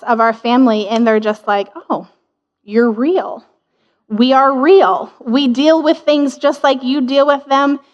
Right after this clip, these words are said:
but it's how you hold yourself in the situation. And, you know, do you crumble? Do you believe the lie that in the moment may hit your head?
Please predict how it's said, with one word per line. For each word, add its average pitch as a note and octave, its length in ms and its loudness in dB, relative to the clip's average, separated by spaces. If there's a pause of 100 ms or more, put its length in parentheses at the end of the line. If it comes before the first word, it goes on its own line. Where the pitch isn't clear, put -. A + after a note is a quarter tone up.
(260)
but B3 180 2
it's B3 180 -2
how D4 640 0 (360)
you B3 240 2
hold B3+ 460 2
yourself A3+ 840 0 (460)
in B3+ 160 4
the A#3 80 2
situation. F#3 840 -8
And, A3 280 -2 (100)
you C4 140 2
know, A3+ 220 2 (120)
do C#4 180 0
you C4 180 2
crumble? D#4+ 640 0 (360)
Do A3+ 100 -2
you C4 160 2
believe C4 500 2
the C4 120 4
lie C4+ 280 2
that B3+ 140 0
in C4+ 140 2
the C4 80 2
moment B3+ 340 2
may B3 160 4
hit C4 300 -2
your A#3 100 0
head? B3 300 -2